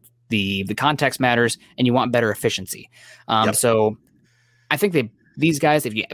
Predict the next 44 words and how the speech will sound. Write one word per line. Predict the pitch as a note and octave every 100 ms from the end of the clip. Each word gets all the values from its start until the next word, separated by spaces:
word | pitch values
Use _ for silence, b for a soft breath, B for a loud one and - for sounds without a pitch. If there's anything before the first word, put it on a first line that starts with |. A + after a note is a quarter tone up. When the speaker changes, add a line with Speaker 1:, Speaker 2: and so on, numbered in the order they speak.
| E3
Speaker 1:
gun | G3
to | G3+
my |
head, | D#3 F3 D3
they | B2
both | A#2 C#3+ C3
would | A#2 _ -
lean | C3 C3 C3+
more | A2 A2 A#2 B2+ C#3 D#3 E3 b b -
towards | D#3+ D#3+ D3+
Sutton | - B2+
and | D3+ C3+
Patrick, | D3 D3+ F3 - b b b b
or, | B2+ A#2
uh, | G#2+
l-, | G#2 B2+
lean | B2+ C3+
more | A#2 C3+
towards | D3 C#3 -
Locke. | A2 D3+ - - -
Um, | A#2 A2 G#2+
but | A2+ A2 G#2+ - - _ _ _ _ _ _ - - -
I | B2+
don't | B2+ A2+
think | A#2
it's | A2 - A2+
that | A#2 A#2 A#2
big | B2 A#2+
of | B2+ B2+
a | A#2
difference | C3 B2 C#3+ C#3+ -
off | A2+
the |
top | A2+
of | B2+
my |
head. | C3
I | A#2+
think | A3+ F#3+
the | C3+
biggest | A#2 B3+ A#3 E3
one | C3+ A#2+ - b b b
for | -
me | D#3 B2+ A2+ -